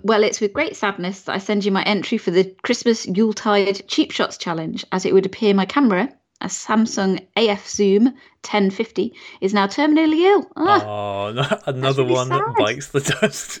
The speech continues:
Speaker 1: No. Says, "I dug it out for shooting some recently expired rolls of Fujicolor two hundred and general Christmas photographic tomfoolery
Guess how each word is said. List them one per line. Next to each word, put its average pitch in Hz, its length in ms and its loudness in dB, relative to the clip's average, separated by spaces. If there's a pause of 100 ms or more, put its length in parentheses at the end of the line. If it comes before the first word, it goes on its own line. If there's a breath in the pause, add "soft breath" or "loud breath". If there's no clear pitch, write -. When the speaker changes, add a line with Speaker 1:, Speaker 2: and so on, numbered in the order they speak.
Speaker 1:
No. 359 800 -2 (340 loud breath)
Says, 233 260 2
"I 214 80 2
dug 294 240 -2
it - 80 -6
out 190 320 -2
for 214 100 -2
shooting 190 460 2
some 190 200 2
recently 220 360 2
expired 185 460 0
rolls 170 340 0
of 175 100 -6
Fujicolor 175 880 0
two 160 200 0
hundred 170 420 2 (800)
and 185 140 4
general 190 320 2
Christmas 175 400 -6
photographic - 480 -4
tomfoolery 240 560 2